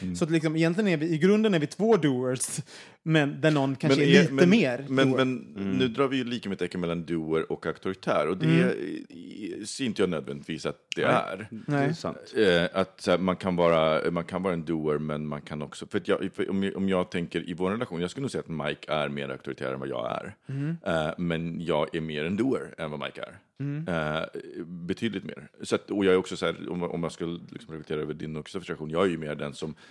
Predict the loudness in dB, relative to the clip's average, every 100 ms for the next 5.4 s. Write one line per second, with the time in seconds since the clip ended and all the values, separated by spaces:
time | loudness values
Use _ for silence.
0 | _ -10 -8 -10 -4 -2 -2 -6 -10 -16
1 | -18 -20 -8 -4 -2 -4 -10 -16 -14 -14
2 | -12 -12 -10 -10 -8 -8 -10 -12 -6 -4
3 | -4 -8 -20 _ -12 -8 -8 -4 -6 -4
4 | -6 -4 -6 -8 -6 -8 -8 -8 -6 -6
5 | -6 -10 -12 -12